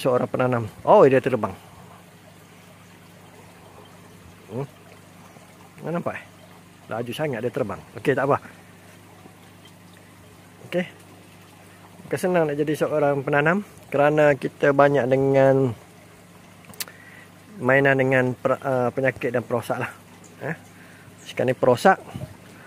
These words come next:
Kita tengok ada kumbang oren atau pokok labu dan dia tinggalkan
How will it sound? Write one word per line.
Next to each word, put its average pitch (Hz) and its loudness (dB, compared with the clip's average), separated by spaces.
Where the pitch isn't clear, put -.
Kita - -14
tengok 139 0
ada 139 2
kumbang 135 0
oren 156 2
atau 131 -4
pokok 123 -2
labu 147 2
dan 127 0
dia 123 2
tinggalkan 131 0